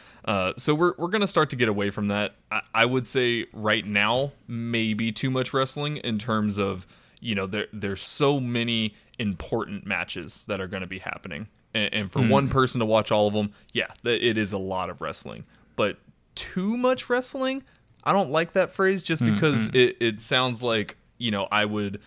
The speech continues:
Speaker 1: rather any of them over the other one, and that's not necessarily true.
Speaker 2: Right, right. Well, and, like, and I agree with you for sure.
Speaker 1: Mm.
Speaker 2: Uh,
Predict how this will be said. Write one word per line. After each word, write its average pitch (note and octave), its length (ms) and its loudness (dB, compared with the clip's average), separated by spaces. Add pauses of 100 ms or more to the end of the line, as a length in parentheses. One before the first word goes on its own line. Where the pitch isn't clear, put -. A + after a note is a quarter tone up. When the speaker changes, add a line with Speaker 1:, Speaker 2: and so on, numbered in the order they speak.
(220)
Speaker 1:
rather G2+ 520 -2
any A#2 260 0
of G2 180 0
them G2 240 -2
over G2 260 0
the F#2 200 -8
other F#2 220 -4
one, F#2 200 -10
and G#2 120 -6
that's C3 180 -2
not G2+ 140 0
necessarily F#2+ 600 -8
true. C2+ 300 -12 (260)
Speaker 2:
Right, G#2 500 6
right. G2 360 -2 (420)
Well, E3+ 220 2
and, C#3+ 340 4
like, A#2 420 -4 (1080)
and C#3+ 100 6
I C#3 120 8
agree A#2+ 420 4
with G#2 280 -2
you C#2 120 -8
for - 180 -12
sure. A#1+ 420 -8
Speaker 1:
Mm. G#2+ 280 2
Speaker 2:
Uh, G2 840 -4